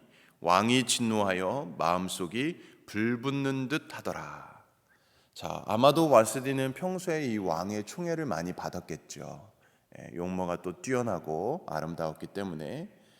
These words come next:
자, 평소에 이 왕이 잘해주어서 그랬는지 모르겠지만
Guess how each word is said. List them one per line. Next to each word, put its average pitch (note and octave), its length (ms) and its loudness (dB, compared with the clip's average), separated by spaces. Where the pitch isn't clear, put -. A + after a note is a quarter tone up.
자, - 180 -18
평소에 F3 420 4
이 D#3+ 140 2
왕이 B2 560 2
잘해주어서 F3+ 760 0
그랬는지 D#3+ 520 0
모르겠지만 G2 840 -4